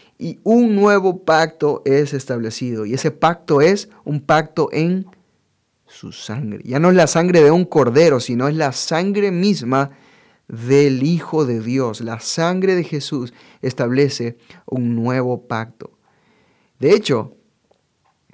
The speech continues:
ya los, no son los, los, las mismas familias quienes sacrifican al cordero, sino que el sac-, el cordero mismo se entrega de forma voluntaria, porque el Señor Jesús dijo, "Nadie me quita a mí la vida,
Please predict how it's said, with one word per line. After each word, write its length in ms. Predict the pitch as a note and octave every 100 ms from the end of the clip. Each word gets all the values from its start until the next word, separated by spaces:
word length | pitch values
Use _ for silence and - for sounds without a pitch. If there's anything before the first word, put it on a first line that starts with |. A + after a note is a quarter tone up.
| -
ya 360 | B2+ C3+ D#3 F#3+
los, 600 | D3 B2+ B2+ B2 - -
no 200 | B2 C#3+
son 280 | C#3 E3+ D#3
los, 300 | C3+ B2 -
los, 380 | B2+ B2+ A#2 -
las 180 | B2+ B2
mismas 320 | D#3 E3 D3
familias 540 | C#3 D3 D#3+ D3+ C#3
quienes 480 | - C#3 C3 A#2+ - _ _ _ _
sacrifican 880 | - C#3+ C3 - B2 A#2 G3+ G#3 G3+
al 120 | D3+
cordero, 380 | C#3 A#2+ B2 A#2
sino 240 | A#2+ B2
que 100 | B2
el 60 | B2+
sac-, 280 | - C3+ B2
el 160 | C#3 C3+
cordero 580 | C3+ B2+ B2+ E3+ G3 F3
mismo 480 | D#3+ G3 G3 F#3
se 180 | D3 D3+
entrega 600 | B2+ A#2+ - F#3 F#3+ D#3+ - - -
de 180 | - B2
forma 480 | A#2+ - F#3 A3 G3+
voluntaria, 560 | D#3 C3+ B2+ C#3+ C#3+ A#2
porque 240 | A2+ A2
el 40 | A#2
Señor 200 | C3 C3+
Jesús 340 | C#3 C#3 C3
dijo, 320 | C#3 C3 A#2+ - _ -
"Nadie 440 | C3+ D3+ G3+ A#3
me 140 | F#3
quita 240 | F3 D#3+ C#3
a 40 |
mí 120 | C3
la 140 | B2 A2+
vida, 400 | A#2 A2 G#2+